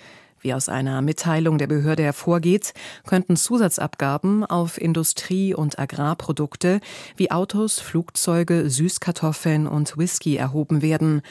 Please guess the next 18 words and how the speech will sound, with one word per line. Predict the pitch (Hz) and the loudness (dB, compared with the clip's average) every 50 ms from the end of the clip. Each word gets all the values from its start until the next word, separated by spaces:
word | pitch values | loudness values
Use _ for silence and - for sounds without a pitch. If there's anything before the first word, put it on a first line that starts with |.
| - - - - - | -20 -20 -20 -16 -8
sollten | - - - 131 - - | -4 -4 -2 -2 -2 -2
Verhandlungen | 139 - 147 135 139 147 175 170 - 190 185 185 185 190 190 185 | -2 -2 -2 -2 0 0 0 0 0 2 2 4 4 4 4 2
mit | 170 143 | 2 0
Washington | 131 143 147 160 - - 185 175 165 - 165 160 156 151 | 0 -2 -2 -2 0 0 2 2 2 2 2 2 2 2
nicht | 143 - - - | 0 -2 -4 -6
zu | - - 131 | -4 -4 -2
einer | 123 151 165 | 0 0 2
Lösung | 175 175 175 170 165 147 156 139 131 | 4 4 6 4 4 4 2 0 -2
führen. | - - - 131 - - 110 98 - - _ _ _ _ _ _ _ _ - | -2 -4 -4 -4 -4 -4 -6 -8 -8 -12 _ _ _ _ _ _ _ _ -8
Zugleich | - - - - 120 120 139 151 - - | -6 -6 -4 -2 -2 0 0 -2 -2 0
kündigte | - 165 160 156 151 - - 156 135 | 2 2 2 2 0 0 -2 -2 0
die | 151 143 - - | 0 0 -2 -2
E-U-Kommission | - - 170 165 - 185 180 180 170 - - 170 160 175 180 | -2 -2 -2 -2 0 2 2 4 4 2 2 2 2 2 2
eine | 143 143 143 143 | 2 2 0 0
Klage | - - - 151 139 139 156 170 185 190 185 | -2 -2 -2 0 0 0 0 0 0 -2 -2
vor | - - - 175 170 | -4 -2 -2 -2 0
der | 175 165 160 143 | 0 0 0 0
Welthandelsorganisation | 143 147 151 156 - - - 170 202 202 180 147 139 - - - 143 147 156 156 160 156 175 170 - - - 170 175 185 202 226 | 0 0 0 0 0 0 0 2 4 4 4 4 2 2 -2 -2 0 0 2 2 4 4 2 2 2 2 4 6 6 6 6 6